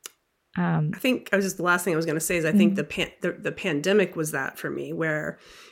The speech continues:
Speaker 2: it wasn't just about money. 'Cause I did come to some point where I was like, "Oh, I have, like, three children. There's no, even a bestseller,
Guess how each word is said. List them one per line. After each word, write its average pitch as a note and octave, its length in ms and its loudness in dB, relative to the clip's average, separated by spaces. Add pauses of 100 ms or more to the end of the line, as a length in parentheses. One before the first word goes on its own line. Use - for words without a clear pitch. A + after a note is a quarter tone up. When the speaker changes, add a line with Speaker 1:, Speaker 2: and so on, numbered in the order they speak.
(100)
Speaker 2:
it F3 160 2
wasn't G#3 400 4
just F3+ 420 0
about D3+ 300 2
money. D#3+ 280 2
'Cause F#3 140 -2
I G3 60 6
did B3 180 4
come B3+ 160 2
to G3+ 80 2
some E3+ 260 0
point D3+ 300 -4
where D#3 100 -2
I D3+ 60 -2
was D#3 140 -2
like, D#3 340 -6
"Oh, F#3+ 480 0 (440)
I - 60 -6
have, C4 80 -2
like, F4+ 120 0
three C4 180 -2
children. A#3+ 460 2
There's G#3+ 220 2
no, G#3 360 2
even A#3+ 220 2
a B3+ 60 2
bestseller, E3+ 1000 -2